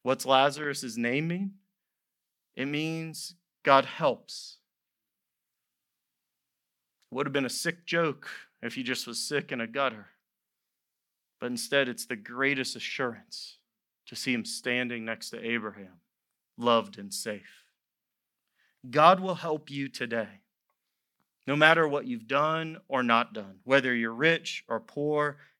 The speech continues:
God's plan is to save. That's why he sent his own son to live, die, and rise again, to make us new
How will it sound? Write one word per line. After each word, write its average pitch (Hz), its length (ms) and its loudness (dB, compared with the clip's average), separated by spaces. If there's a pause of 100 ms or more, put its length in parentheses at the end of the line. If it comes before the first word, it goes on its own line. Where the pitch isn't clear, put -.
God's 143 360 8
plan 143 380 0
is 123 220 -4
to 117 120 -14
save. 110 580 -4 (360)
That's 147 220 6
why 156 140 4
he 143 140 -6
sent 143 340 -4
his 123 140 -6
own 135 200 -2
son 131 560 -4
to 110 100 -10
live, 139 560 -2
die, 131 540 6
and 107 200 -6
rise 143 580 2 (160)
again, 113 500 -2 (1000)
to 117 80 -4
make 131 260 4
us - 180 -6
new 120 380 -10